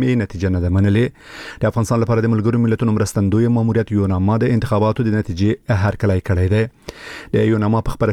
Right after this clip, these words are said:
شوې خبر پاڼه کې د افغانستان لپاره د ملګرو ملتونو ځانګړي استازي تدامي چیاماموتو ویلي چې اوس ټولو افغان چارواکو او نورو ښکېلو لورو ته پکار ده چې د انتخاباتو د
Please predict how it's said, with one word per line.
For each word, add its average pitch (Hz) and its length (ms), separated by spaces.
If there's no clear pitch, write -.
شوې 113 200
خبر 110 220
پاڼه 113 220
کې - 100
د 107 100
افغانستان 110 400
لپاره 107 280
د 110 80
ملګرو 110 340
ملتونو 120 420
ځانګړي 101 400
استازي 101 460
تدامي 98 320
چیاماموتو 101 640
ویلي 120 380
چې 123 40
اوس 143 340
ټولو 135 300
افغان 123 340
چارواکو 113 480
او - 20
نورو 127 180
ښکېلو 127 400
لورو 123 240
ته 107 140
پکار 123 340
ده 131 100
چې - 520
د 117 180
انتخاباتو 123 560
د 120 100